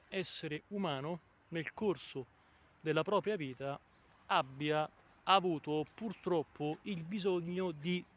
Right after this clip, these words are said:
espletare un bisogno che definisco bisogno fisiologico, chiamato urinare. Ragazzi,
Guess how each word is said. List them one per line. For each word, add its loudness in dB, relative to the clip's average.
espletare 4
un 2
bisogno 4
che 6
definisco 2
bisogno 4
fisiologico, 0
chiamato 4
urinare. 6
Ragazzi, 6